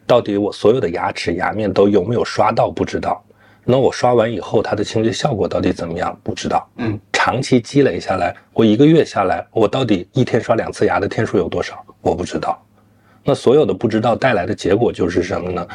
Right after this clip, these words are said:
Speaker 1: 就是刷牙这个事情对于每个人来讲变得非常非常随机。
Speaker 2: 嗯。
Speaker 1: 所以你在无意中，你的牙齿就在进化。其实从牙菌斑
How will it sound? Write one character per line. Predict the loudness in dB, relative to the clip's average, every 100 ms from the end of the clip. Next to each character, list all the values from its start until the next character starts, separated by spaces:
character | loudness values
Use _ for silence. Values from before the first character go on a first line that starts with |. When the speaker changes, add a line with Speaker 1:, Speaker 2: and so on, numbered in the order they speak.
| -18 -16 -2
Speaker 1:
就 | 0
是 | 0
刷 | -2 -2
牙 | -2 0
这 | 0
个 | 0
事 | -2 -2
情 | -4 -6 -10 -14 _
对 | 2
于 | 2
每 | -2 0
个 | 0
人 | 0
来 | -4
讲 | -6 -4
变 | -2 -2
得 | -4
非 | -4
常 | -6 -4
非 |
常 | -6
随 | -4 -4 -4
机。 | -6 -14 -16 -8
Speaker 2:
嗯。 | -8 -8 -16 _ -20 -18 -6
Speaker 1:
所 | 2 2
以 | 2 -4 -2
你 | 0
在 | 0 0
无 | 2 2
意 | 4 0
中， | 0 -2 0
你 | 0
的 |
牙 | -2 -2 -4
齿 | -4 -6
就 | -4 -2
在 | -2
进 | -4 -4 -4
化。 | -2 -6 -6
其 | -4 -4
实 | 0 0 0 -4 -18 -20 -14 -4
从 | 0 0 0 -2 -4
牙 | -2 -2
菌 | 0 -2 0
斑 | 0 0 0